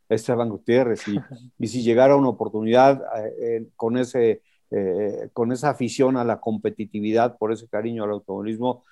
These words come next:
pues probablemente sopesaría la oportunidad como la, la sopesó en el momento con la Fórmula E e IndyCar, ¿no? Pero,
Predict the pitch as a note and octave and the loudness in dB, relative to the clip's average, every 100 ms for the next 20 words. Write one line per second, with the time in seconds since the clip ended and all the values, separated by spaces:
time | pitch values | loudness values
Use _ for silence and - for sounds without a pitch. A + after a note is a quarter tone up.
0 | _ - C4+ - - - G#2+ C3 C3+ A2+ | _ -4 -4 -6 -14 -4 2 2 4 2
1 | B2+ A#2+ A#2 - G#2 A2 G#2 A2 A#2+ B2 | 2 0 -4 -2 -6 -6 -6 -4 0 0
2 | A2+ G2+ G2+ A2+ B2 B2+ A2+ G#2 G2 G2+ | 0 -4 -10 -6 -4 -4 -6 -6 -4 -4
3 | - _ _ _ A2 G#2+ G#2+ A2 C3 B2 | -4 _ _ _ -6 -4 -4 -2 0 0
4 | A#2+ A2 A#2 A#2 - A2 G2+ F#2+ A#2 A2+ | 0 -2 -2 -4 -6 -4 -4 -2 -4 -2
5 | G#2+ G#2 A2 G#2+ - G#2+ A2 A2+ G#2 - | -2 0 0 0 -4 -8 -6 -6 -8 -6
6 | G#2 G2 G#2+ A2 G#2+ G#2+ G2+ | -6 -6 -6 -6 -2 -2 -4